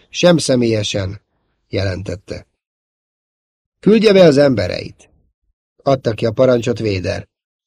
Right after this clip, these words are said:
A tiszt sarkon fordult, és továbbította az utasítást egy altisztnek, aki azonnal parancsszavakat harsogott.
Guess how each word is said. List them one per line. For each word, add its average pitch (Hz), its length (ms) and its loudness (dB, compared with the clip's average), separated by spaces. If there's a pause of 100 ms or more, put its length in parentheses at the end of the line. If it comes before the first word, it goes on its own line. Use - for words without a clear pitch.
(340)
A 117 120 -4
tiszt 131 260 -4
sarkon 151 500 0
fordult, 160 460 2
és 147 260 -2 (460)
továbbította 127 760 0
az 117 100 -2
utasítást 120 720 -2
egy 110 260 -8
altisztnek, 127 720 -2
aki 127 200 -4
azonnal 117 500 -2
parancsszavakat 110 840 -4
harsogott. 104 720 -8